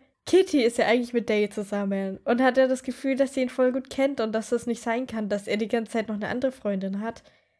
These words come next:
und kann das einfach nicht glauben und deswegen ist für sie das Logische,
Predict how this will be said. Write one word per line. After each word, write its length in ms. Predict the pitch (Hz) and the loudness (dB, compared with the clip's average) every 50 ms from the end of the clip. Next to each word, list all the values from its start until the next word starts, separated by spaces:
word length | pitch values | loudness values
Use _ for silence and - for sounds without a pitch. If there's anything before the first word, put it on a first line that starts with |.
| _ _ _ _ _ - | _ _ _ _ _ 0
und 160 | 240 240 - | 0 0 4
kann 180 | 269 285 269 269 | 4 4 4 4
das 120 | 294 294 | 4 4
einfach 260 | 247 226 233 - 233 | 4 2 2 2 0
nicht 200 | 226 226 202 - | 0 0 -2 -2
glauben 440 | - 233 220 220 226 226 220 214 196 | 0 2 4 4 4 2 0 -2 -2
und 180 | 190 196 214 202 | -2 -2 0 2
deswegen 640 | 233 233 233 - 226 214 214 196 214 214 214 196 - | 0 0 0 -2 -4 -4 -2 -2 -4 -6 -6 -6 -6
ist 200 | - 226 - - | -8 -8 -8 -8
für 120 | - 247 226 | -6 -6 -6
sie 200 | 208 - 233 220 | -4 -4 -4 -4
das 200 | 226 214 - - | -4 -6 -2 0
Logische, 680 | 226 233 240 233 240 233 - - 233 220 220 208 - | 0 0 2 0 -4 -4 -2 -2 0 0 0 0 -2